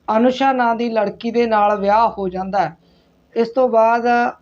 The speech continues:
ਦੋਨੋਂ ਜਾਣੇ ਵਧੀਆ ਆਪਣੀ ਜ਼ਿੰਦਗੀ ਬਤੀਤ ਕਰਦੇ ਨੇ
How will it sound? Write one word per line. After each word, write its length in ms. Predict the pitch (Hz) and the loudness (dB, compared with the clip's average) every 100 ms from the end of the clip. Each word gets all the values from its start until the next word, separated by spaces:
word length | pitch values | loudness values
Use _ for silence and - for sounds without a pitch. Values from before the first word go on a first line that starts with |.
| _ _ | _ _
ਦੋਨੋਂ 400 | 175 190 220 247 233 | -8 -4 -2 0 0
ਜਾਣੇ 360 | 214 208 220 | -2 -2 -6
ਵਧੀਆ 460 | 196 190 196 240 233 226 233 _ _ _ _ | -6 -6 -4 0 0 0 -6 _ _ _ _
ਆਪਣੀ 440 | - 214 208 220 220 | -6 -6 -4 -6 -6
ਜ਼ਿੰਦਗੀ 520 | 185 196 190 185 208 190 | -4 -4 -4 -6 -8 -6
ਬਤੀਤ 420 | 185 190 196 175 | -6 -6 -8 -6
ਕਰਦੇ 420 | 208 180 170 190 | -4 -2 -2 -4
ਨੇ 200 | 190 | -4